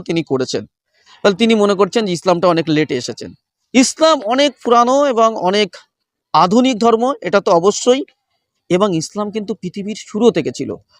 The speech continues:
হযরত মুহাম্মদ সাল্লাল্লাহু আলাইহি ওয়াসাল্লাম হচ্ছেন ইসলামের শেষ নবী, যিনি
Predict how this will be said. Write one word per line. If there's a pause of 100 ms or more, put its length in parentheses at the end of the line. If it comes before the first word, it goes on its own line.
(160)
হযরত
মুহাম্মদ
সাল্লাল্লাহু
আলাইহি
ওয়াসাল্লাম
হচ্ছেন
ইসলামের
শেষ (120)
নবী, (600)
যিনি